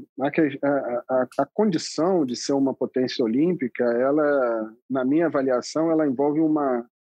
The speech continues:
uma quantidade razoável de qualificações que um país tem que ter,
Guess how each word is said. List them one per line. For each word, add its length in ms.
uma 580
quantidade 580
razoável 840
de 280
qualificações 840
que 100
um 80
país 380
tem 140
que 140
ter, 180